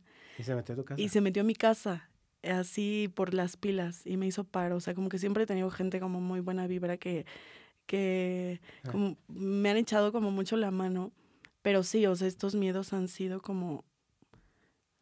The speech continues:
Speaker 2: como desde los más X.
Speaker 1: Ah.
Speaker 2: O sea, para una mujer,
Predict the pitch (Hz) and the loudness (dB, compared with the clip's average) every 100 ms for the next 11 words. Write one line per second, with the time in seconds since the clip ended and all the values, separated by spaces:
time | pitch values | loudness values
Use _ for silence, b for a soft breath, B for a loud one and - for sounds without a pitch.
0 | _ _ - 202 208 196 214 208 202 226 | _ _ 0 2 2 2 2 2 2 0
1 | 240 233 196 - 190 190 294 - - - | 0 -2 -2 -2 -4 -4 -10 -16 -20 -12
2 | 190 190 185 196 208 220 240 208 - 196 | -8 -6 -4 0 2 4 4 2 0 -4
3 | 185 | -4